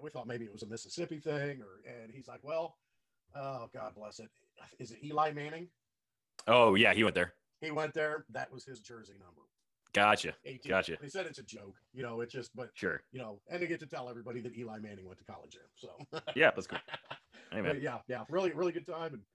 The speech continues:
Speaker 1: uh, ended up, uh, at a, it's called Wild Safari, and it's, uh, just north, I think, Como, Mississippi.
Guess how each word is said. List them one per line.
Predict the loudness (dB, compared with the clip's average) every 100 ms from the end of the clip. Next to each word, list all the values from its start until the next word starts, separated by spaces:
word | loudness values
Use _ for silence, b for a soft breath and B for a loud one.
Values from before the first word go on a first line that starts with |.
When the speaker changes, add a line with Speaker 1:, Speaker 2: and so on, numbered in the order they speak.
| _ _ _ _
Speaker 1:
uh, | -6 -4 -4
ended | 0
up, | 0 0
uh, | -4 -4 -10 _ -8
at | -8
a, | -8
it's | -12 -6
called | -6 -6
Wild | -6 -6 -6
Safari, | -10 -6 -6 -8 -20 _ _ _
and | -12 -12 -12 -12
it's, | -14 -8
uh, | -6 -4
just | -4 -4
north, | -4 -4
I | -6
think, | -10 -10
Como, | -12 -10 -12
Mississippi. | -14 -18 -20 -20 -20 -20